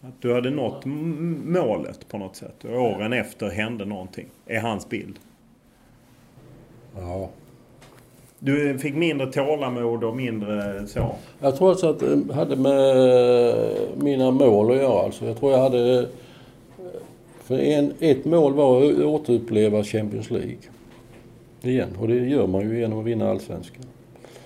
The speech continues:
Speaker 2: Och, men vi åkte ju ut i, mot ett ungerskt lag där.
Speaker 1: Debrecen.
Speaker 2: På, ja, med, på, på grund av, eh, bortamål. Eh, och där på något vis, eh, det,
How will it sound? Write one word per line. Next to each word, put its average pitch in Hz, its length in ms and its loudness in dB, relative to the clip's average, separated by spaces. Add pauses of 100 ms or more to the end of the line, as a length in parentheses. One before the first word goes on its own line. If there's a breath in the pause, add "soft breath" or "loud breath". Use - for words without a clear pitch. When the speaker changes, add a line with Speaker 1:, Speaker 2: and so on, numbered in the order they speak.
(180 loud breath)
Speaker 2:
Och, 113 140 -8
men 113 300 -2
vi 117 160 4
åkte 117 280 -2
ju 147 80 2
ut 101 300 -4
i, 117 220 -6
mot 117 220 -6
ett 120 120 -6
ungerskt 107 420 -4
lag 113 280 -4
där. 101 180 -2 (400)
Speaker 1:
Debrecen. 120 540 4 (180)
Speaker 2:
På, 113 60 -4
ja, 104 260 0
med, 107 380 -2
på, 107 140 -4
på 104 120 -10
grund 104 460 -2
av, 98 320 2
eh, 95 260 2
bortamål. 92 680 2 (1040 loud breath)
Eh, 101 800 -10 (1400 loud breath)
och 107 140 -8
där 135 280 0 (140)
på - 120 -4
något 110 300 -2
vis, 95 360 -4
eh, 101 320 -6 (120)
det, 131 180 0